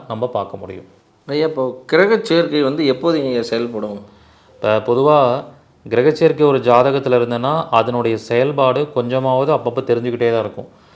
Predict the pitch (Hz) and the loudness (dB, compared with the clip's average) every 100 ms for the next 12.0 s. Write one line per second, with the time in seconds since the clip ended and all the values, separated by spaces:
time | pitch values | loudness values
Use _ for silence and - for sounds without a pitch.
0 | _ - 120 117 123 160 170 170 175 143 | _ -4 -2 0 0 0 0 0 0 0
1 | 147 147 143 135 139 156 127 117 120 135 | -2 -2 -2 0 0 0 -2 -2 -2 -4
2 | 127 123 113 127 120 113 104 104 123 165 | -4 -4 -4 -4 -4 -6 -6 -6 -8 -10
3 | - - _ - 120 170 170 147 135 120 | -12 -20 _ -2 2 4 4 2 -4 -2
4 | 113 110 120 113 104 98 98 - _ _ | -2 -2 -6 -6 -8 -8 -12 -14 _ _
5 | - 123 123 - 135 165 170 156 143 139 | -6 0 0 2 0 -2 -4 -4 -2 -2
6 | 143 139 127 123 117 107 107 104 104 110 | -4 -2 -2 -2 -4 -6 -10 -10 -6 -4
7 | 156 - - _ - 156 156 147 131 120 | -6 -8 -20 _ -8 -2 0 2 0 -2
8 | 120 127 131 127 120 113 104 107 104 104 | -2 -2 -2 -2 -2 -4 -8 -8 -8 -8
9 | - _ _ - 123 151 143 135 135 139 | -12 _ _ -4 -2 -2 -4 -4 -2 -2
10 | 135 120 120 120 123 113 107 104 139 139 | -4 -6 -4 -4 -2 -2 -2 -2 -2 -2
11 | 107 110 120 117 117 - 143 110 107 113 | -4 -2 -2 -2 -6 -6 -8 -6 -6 -6